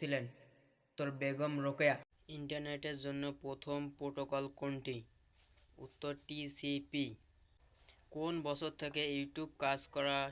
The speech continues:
শুরু করে? উত্তর দুই হাজার পাঁচ সালে। বিশ্বের প্রথম ব্লগ কত সালে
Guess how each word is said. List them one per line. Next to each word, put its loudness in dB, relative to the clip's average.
শুরু -2
করে? 2
উত্তর -4
দুই 0
হাজার 2
পাঁচ 2
সালে। -2
বিশ্বের 4
প্রথম 0
ব্লগ 4
কত 0
সালে 4